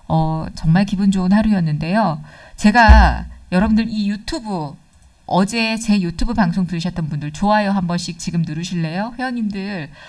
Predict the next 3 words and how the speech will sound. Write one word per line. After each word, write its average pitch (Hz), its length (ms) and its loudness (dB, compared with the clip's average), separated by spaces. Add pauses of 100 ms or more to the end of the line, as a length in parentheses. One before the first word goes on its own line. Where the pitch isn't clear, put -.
(140)
어제 208 560 2 (880)
유튜브에 330 420 -2
보시면 220 680 -4